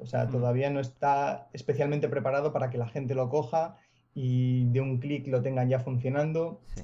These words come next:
Speaker 1: Está todavía un poco que hay que tocar, bueno, como, como el estado del, del, del S D K, del D K dos.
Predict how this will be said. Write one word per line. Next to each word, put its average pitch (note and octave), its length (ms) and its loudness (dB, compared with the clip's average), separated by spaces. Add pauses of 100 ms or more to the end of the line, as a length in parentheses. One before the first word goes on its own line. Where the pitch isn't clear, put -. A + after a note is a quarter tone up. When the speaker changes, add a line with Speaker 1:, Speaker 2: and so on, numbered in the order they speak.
Speaker 1:
Está D3 260 0
todavía D#3+ 380 2
un D3 100 0
poco D#3+ 340 -2
que C#3+ 80 -2
hay C3 60 -2
que - 80 -4
tocar, D3+ 640 2 (460)
bueno, C#3+ 260 0
como, E3+ 360 -4
como F#3 180 4
el F#3 60 4
estado F#3+ 280 2
del, D3+ 480 -2
del, C#3+ 480 0
del C3 160 -6
S C3 120 -4
D B2+ 100 -2
K, B2+ 120 -2
del B2 120 -2
D B2 80 -4
K B2 80 -6
dos. A#2+ 260 -6